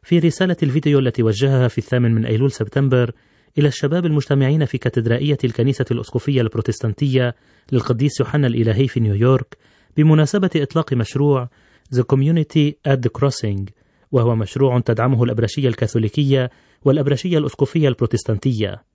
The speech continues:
ذكر الحبر الأعظم أولًا في رسالته أن الأمر يتعلق بجماعة تنشئة مكونة من شباب من طوائف مسيحية مختلفة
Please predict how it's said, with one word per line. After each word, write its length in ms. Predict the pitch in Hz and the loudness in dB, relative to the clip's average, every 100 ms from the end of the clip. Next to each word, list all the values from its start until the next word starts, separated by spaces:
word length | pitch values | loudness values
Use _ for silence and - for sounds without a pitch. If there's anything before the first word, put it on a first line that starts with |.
| _ _ _ _ _ | _ _ _ _ _
ذكر 340 | 123 113 123 117 | -2 0 0 0
الحبر 300 | - 120 117 | 0 0 0
الأعظم 340 | 131 135 127 | 0 0 0
أولًا 320 | 139 143 135 | 0 0 0
في 160 | 127 135 | 0 0
رسالته 680 | 123 - 120 139 135 127 120 _ _ _ _ | -2 0 -2 0 0 0 0 _ _ _ _
أن 120 | 151 151 | 2 2
الأمر 300 | 156 185 170 | 2 0 0
يتعلق 540 | 156 156 151 165 - | 2 2 0 0 0
بجماعة 580 | 147 127 123 143 139 127 | 0 2 2 2 0 -2
تنشئة 680 | 120 107 147 131 131 123 127 | -2 -2 -2 0 0 0 -2
مكونة 460 | 135 117 127 131 120 | -4 0 0 2 2
من 100 | 113 | 0
شباب 560 | - 117 139 135 131 123 _ _ _ | -2 -2 0 2 0 -4 _ _ _
من 100 | 156 | -2
طوائف 460 | 156 156 175 170 160 | 2 0 0 -4 -2
مسيحية 460 | 151 - - 160 | -2 -2 -2 -2
مختلفة 640 | 113 107 135 117 - 110 | -2 -2 -2 -2 -2 -4